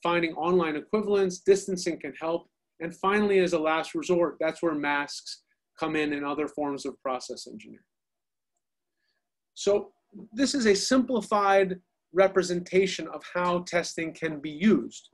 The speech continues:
You're all familiar, I hope, with these S E I R-like models in which interactions between infectious and susceptible individuals lead to exposed individuals, which just then transition to infectious individuals. But critically, this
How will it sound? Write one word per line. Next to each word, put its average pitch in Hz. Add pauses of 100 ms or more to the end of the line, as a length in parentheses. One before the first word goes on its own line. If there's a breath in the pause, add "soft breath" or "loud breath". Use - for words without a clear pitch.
(380)
You're 165
all 196
familiar, 175
I 151
hope, 170
with 156
these 156
S 185
E 180
I 160
R-like 151 (100)
models 151 (420)
in 156
which 160
interactions 160
between 143
infectious 160 (360)
and 131
susceptible 190
individuals 180
lead 143
to 123
exposed 196
individuals, 185
which 135
just 135 (220)
then 139
transition 139
to 123
infectious 196
individuals. 147 (560 soft breath)
But 185
critically, 190 (260)
this 185